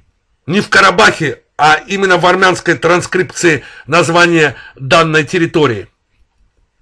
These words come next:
Погибшим героям та же, то же самое название транскрипции, лживой транскрипции,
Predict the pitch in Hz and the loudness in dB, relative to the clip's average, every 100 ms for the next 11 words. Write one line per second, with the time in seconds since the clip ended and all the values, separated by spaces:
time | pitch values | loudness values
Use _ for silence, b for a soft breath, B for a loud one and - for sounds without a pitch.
0 | _ b b b b b - - 175 220 | _ b b b b b -2 0 2 -2
1 | - 220 190 160 220 226 175 117 - _ | -2 -4 -4 0 4 4 4 0 -6 _
2 | _ _ _ _ _ _ _ _ _ _ | _ _ _ _ _ _ _ _ _ _
3 | _ _ _ _ - 180 - 196 170 - | _ _ _ _ -2 0 2 2 0 -2
4 | _ - - - 208 185 - 185 180 170 | _ -20 -16 0 2 2 0 0 2 0
5 | 160 175 175 156 120 B - 175 170 - | 2 2 4 2 -2 B -2 0 0 -2
6 | 175 - - 117 - 147 180 165 190 139 | -4 -4 -10 -10 -4 0 0 2 0 0
7 | 147 135 - 127 - - 101 | -2 -4 -6 -8 -8 -14 -16